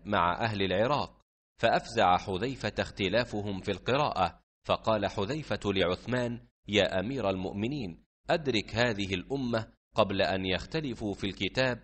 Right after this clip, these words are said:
اختلاف اليهود والنصارى." فأرسل عثمان إلى حفصة أن أرسلي إلينا بالصحف ننسخها في المصاحف ثم نردها إليك، فأرسلت بها حفصة إلى عثمان،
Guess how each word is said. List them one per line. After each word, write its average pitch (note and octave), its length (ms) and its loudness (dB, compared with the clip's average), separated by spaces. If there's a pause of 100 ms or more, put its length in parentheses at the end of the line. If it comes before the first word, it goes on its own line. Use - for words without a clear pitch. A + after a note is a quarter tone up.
(140)
اختلاف A2 640 -2
اليهود G2+ 540 0
والنصارى." F#2+ 920 0 (360)
فأرسل C3+ 480 2
عثمان A2+ 520 2
إلى F#2+ 400 2
حفصة - 480 -4 (320)
أن G2+ 140 2
أرسلي A2 560 -4
إلينا G2+ 520 -2
بالصحف G#2 580 -6
ننسخها G2 840 -2
في G#2 120 -4
المصاحف A2 680 -4 (300)
ثم G#2 280 0
نردها G2 720 2
إليك، B2 380 -4 (680)
فأرسلت C3 640 0
بها G#2+ 300 2
حفصة A2 600 -6
إلى G2+ 160 2
عثمان، A#2+ 600 0